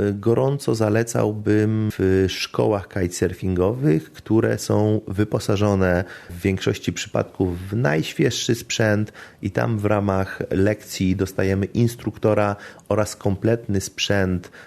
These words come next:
często również z pianką, y, izolującą nas od, y, zimnej wody, kaskiem, y, cały zestaw potrzebny do u-, uprawiania tego sportu. W moim przypadku ja zaczynałem i wiem, że większość kitesurferów tak właśnie zaczyna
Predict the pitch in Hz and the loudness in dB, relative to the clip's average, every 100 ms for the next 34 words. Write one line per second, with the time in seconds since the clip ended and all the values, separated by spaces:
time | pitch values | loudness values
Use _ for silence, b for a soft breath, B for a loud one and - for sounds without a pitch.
0 | B - 127 120 110 107 104 101 98 87 | B -2 -2 0 0 2 2 2 2 0
1 | - - - - 139 143 135 117 113 110 | -4 -6 -4 0 0 0 0 2 2 0
2 | - 101 104 110 110 110 107 110 - 104 | 0 0 0 0 0 2 0 0 -2 -2
3 | 104 104 - 101 98 - - 92 95 92 | 0 0 -2 0 0 -4 -4 0 2 2
4 | 104 117 110 101 101 107 101 104 95 95 | 0 0 2 2 4 2 2 2 2 2
5 | 95 - 110 - - 95 95 95 B B | -2 -4 -4 -4 0 0 2 -2 B B
6 | B - - 98 117 - 107 101 98 104 | B -4 0 0 0 2 2 0 -2 -4
7 | - - 95 95 95 92 90 - 98 90 | -4 -6 -4 -2 0 2 2 0 0 0
8 | 92 - 87 87 85 85 87 - - - | -2 0 2 2 0 -2 -6 -6 -4 -4
9 | - - - B 90 98 123 180 185 - | -6 -12 -12 B -8 -2 2 2 0 -4
10 | 156 135 123 - - 127 123 120 - 104 | -4 -2 -4 -2 2 4 6 4 4 2
11 | 120 127 - 117 117 117 117 127 131 123 | 2 0 0 2 2 2 -2 -2 -2 2
12 | 123 110 107 127 127 - 98 - - - | 0 0 -2 0 0 0 0 -2 -6 -6
13 | - 101 - 101 - 98 92 - 104 92 | -2 -4 -2 -4 0 0 0 -2 -4 -2
14 | 95 92 - 92 92 - 110 107 | -4 -4 -4 -2 -2 0 0 0